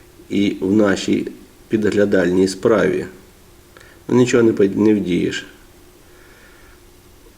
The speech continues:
Але все-таки близько десяти відсотків заряду у пасток, у пастки ще залишалося, коли прийшли олені. І більшість із відео —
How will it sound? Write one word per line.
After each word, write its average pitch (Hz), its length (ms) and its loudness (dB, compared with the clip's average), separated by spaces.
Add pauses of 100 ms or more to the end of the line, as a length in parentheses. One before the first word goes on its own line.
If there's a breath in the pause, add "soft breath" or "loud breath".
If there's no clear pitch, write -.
(180)
Але 107 200 2
все-таки 143 520 0 (400)
близько 120 380 0
десяти 113 400 2
відсотків 107 480 0
заряду 113 480 4 (840 loud breath)
у 101 280 4
пасток, 107 600 0
у 95 120 2
пастки 104 440 -2
ще 101 200 0
залишалося, 101 760 0 (260)
коли 95 340 4 (580)
прийшли 95 520 0
олені. 95 500 2 (500 loud breath)
І 92 380 0
більшість 92 680 0 (140)
із 90 280 2
відео — 110 460 2